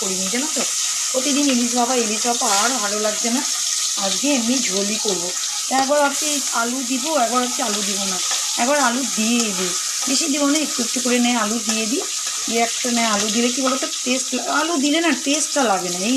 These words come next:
একটা জিনিস। সেদিন আলু দিইনি, কী যে ভালো লাগছিল মাছটা খেতে, আর আলু দিয়ে দিলে না একদম আলাদা হয়ে যায়। কিন্তু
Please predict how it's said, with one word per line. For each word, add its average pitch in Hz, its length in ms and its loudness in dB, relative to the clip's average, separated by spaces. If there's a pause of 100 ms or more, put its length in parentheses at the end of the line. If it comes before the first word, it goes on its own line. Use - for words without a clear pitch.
একটা - 180 -4 (100)
জিনিস। 180 280 -2
সেদিন 233 280 0
আলু 226 220 0
দিইনি, 269 220 4 (480)
কী 285 180 0
যে 302 80 0 (100)
ভালো 254 220 0
লাগছিল 240 300 0 (160)
মাছটা 226 380 -4
খেতে, 269 260 0 (600)
আর 196 220 2 (240)
আলু 285 200 2
দিয়ে 285 140 4
দিলে 302 220 2
না 262 40 2 (160)
একদম 214 280 0 (160)
আলাদা 254 260 2
হয়ে 202 120 -2
যায়। 202 160 -2
কিন্তু 254 180 0